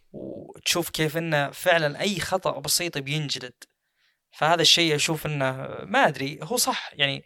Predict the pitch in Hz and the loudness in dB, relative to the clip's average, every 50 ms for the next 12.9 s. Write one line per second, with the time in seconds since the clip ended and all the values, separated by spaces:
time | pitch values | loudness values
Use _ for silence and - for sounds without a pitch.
0 | - - - - _ _ - - - - - 135 - - 208 208 208 196 208 208 | -18 -20 -20 -20 _ _ -8 -8 -8 -4 -4 -4 4 6 8 8 8 8 6 2
1 | 185 147 143 160 165 165 147 139 131 127 127 139 - - 135 - 170 160 151 - | 2 2 2 0 0 0 0 0 -2 -4 -10 -14 -18 -14 -4 -2 -2 -2 -2 -4
2 | - 151 156 147 135 127 123 - - - 127 - - 135 135 143 160 185 185 160 | -2 -2 -2 0 0 -2 -2 -2 -4 -4 -4 -6 -4 -4 -2 0 2 2 2 4
3 | 143 151 165 175 180 _ - - _ _ _ _ _ _ _ _ _ _ _ _ | 2 0 0 -2 -8 _ -20 -20 _ _ _ _ _ _ _ _ _ _ _ _
4 | _ _ _ _ _ - _ _ - 147 160 156 147 143 - - - - - 202 | _ _ _ _ _ -20 _ _ -4 -2 2 4 4 4 4 4 4 4 8 8
5 | 202 196 - - - - - 147 143 147 143 139 139 135 139 135 143 147 - - | 8 6 6 2 2 2 2 2 2 2 2 0 -2 -4 -4 -2 2 2 4 4
6 | 202 180 175 156 175 165 151 151 - 180 170 151 139 131 139 143 147 143 139 147 | 4 2 2 0 0 0 0 4 6 8 8 8 6 2 -2 -2 -2 -2 -2 0
7 | 156 165 180 175 165 156 151 - - 180 170 156 - 151 160 175 156 139 139 151 | 2 2 2 2 2 -4 -4 -4 -4 -4 -4 -4 -2 -2 2 4 4 2 2 0
8 | 160 151 139 139 135 143 147 147 147 165 190 180 175 _ - 151 151 151 143 143 | -2 -2 -2 -4 -6 -8 -6 -2 0 0 0 -2 -6 _ -4 -2 -2 0 0 2
9 | 160 160 147 151 143 - - 165 165 170 165 - _ _ _ _ _ _ - - | 2 2 2 0 -2 0 2 4 4 4 4 2 _ _ _ _ _ _ -4 0
10 | 147 165 180 147 143 135 160 160 139 - - - - _ _ _ _ _ _ - | 4 4 4 4 4 0 -2 -2 -2 -6 -12 -12 -12 _ _ _ _ _ _ -20
11 | - _ _ _ - - - 139 151 156 160 - - 208 220 208 - - 175 160 | -20 _ _ _ -6 -2 -2 -2 -2 0 2 4 6 6 4 2 4 4 4 6
12 | - 175 196 180 180 160 147 - - - 185 175 160 151 143 139 131 - | 6 6 4 4 4 2 0 -2 4 6 6 6 6 4 0 -6 -10 -16